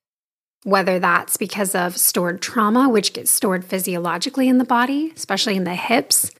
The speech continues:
A lot of trauma gets stored there, family issues. Whether that's a lot of years of mistrusting your body,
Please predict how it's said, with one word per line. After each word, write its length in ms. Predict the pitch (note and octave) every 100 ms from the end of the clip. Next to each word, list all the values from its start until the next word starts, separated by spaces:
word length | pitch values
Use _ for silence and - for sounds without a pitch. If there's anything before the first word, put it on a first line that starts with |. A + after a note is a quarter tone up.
| - - -
A 60 |
lot 140 | F#3 F3+
of 120 | G3
trauma 440 | - - F3+ F#3
gets 200 | F#3 -
stored 420 | - - F3+ F3+ F3+
there, 280 | F3 F#3
family 460 | F#3+ F3+ F#3 F#3+ F#3+
issues. 560 | G#3 - G3 G3 G3+ - - - - - - _ - -
Whether 440 | B3 G#3 G3 F#3+ F#3
that's 680 | F#3 F3+ F3+ - - - - _ _ _ _ _ _ _ _ _ _ _ _ _ -
a 60 |
lot 260 | A#3 G#3 G3
of 280 | F#3+ F3+ F#3+ -
years 460 | G3+ G3+ F#3+ F#3+
of 120 | G3 G3
mistrusting 840 | G3+ G3+ - - F#3 - A#3 A#3+
your 140 | A#3 A3
body, 580 | A3+ A#3+ A#3 A#3+ A#3+